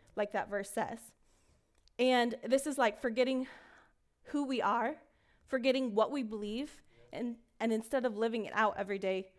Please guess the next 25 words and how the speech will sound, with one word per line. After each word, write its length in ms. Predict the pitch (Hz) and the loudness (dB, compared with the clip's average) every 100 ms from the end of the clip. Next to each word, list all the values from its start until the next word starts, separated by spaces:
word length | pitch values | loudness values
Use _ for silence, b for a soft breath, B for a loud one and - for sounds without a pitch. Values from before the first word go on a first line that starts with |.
| b b | b b
we're 100 | 190 | -12
forgetting 400 | 196 196 196 170 | -10 -8 -6 -8
that, 240 | 82 - - | -10 -16 -12
and 140 | 233 240 | -6 -4
we 80 | 240 | -2
don't 200 | 233 208 | -2 0
want 180 | 202 | -2
that. 220 | - - - b b b b b b _ | -2 -4 -6 b b b b b b _
So 440 | _ - 285 254 247 B B B _ - | _ 4 6 6 2 B B B _ -6
even 420 | 285 330 359 339 | 0 0 0 -2
if 280 | - 240 240 - B B B _ _ _ _ _ | 0 0 0 -4 B B B _ _ _ _ _
you 120 | 220 233 | -8 0
don't 200 | 247 233 | 0 2
go 100 | 240 | 2
on 160 | 226 | 2
a 60 | 208 | 0
mission 320 | 202 202 208 | -4 -6 -10
trip 400 | 202 214 180 - b b - | -8 -6 -6 -8 b b -8
to 60 | |
the 140 | 247 202 | -2 0
other 200 | 208 214 | 0 -2
side 240 | 214 202 | -4 -6
of 60 | 202 | -8
the 80 | |
world, 360 | 180 170 156 - | -6 -4 -4 -6